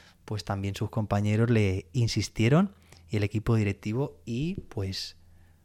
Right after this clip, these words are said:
muy bien que estuvimos allí con unas muy buenas palabras, y, y él también tuvo unas palabras,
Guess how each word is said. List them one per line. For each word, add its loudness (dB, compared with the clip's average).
muy 8
bien 4
que -2
estuvimos 4
allí 0
con -4
unas 4
muy 8
buenas 6
palabras, 4
y, 0
y 6
él 6
también 0
tuvo 2
unas -2
palabras, 0